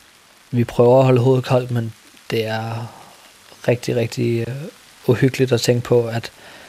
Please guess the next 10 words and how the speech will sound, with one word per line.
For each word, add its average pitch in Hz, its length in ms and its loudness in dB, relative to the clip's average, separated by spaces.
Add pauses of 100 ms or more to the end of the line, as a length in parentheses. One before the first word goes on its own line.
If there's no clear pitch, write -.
(520)
vi 131 160 4
ikke 120 140 0
engang 117 280 0
kommer 113 220 0
til - 140 0
at 113 100 4
gå 120 140 4
halvvejs 113 760 -2 (460)
den 120 180 2
dag. 110 340 -4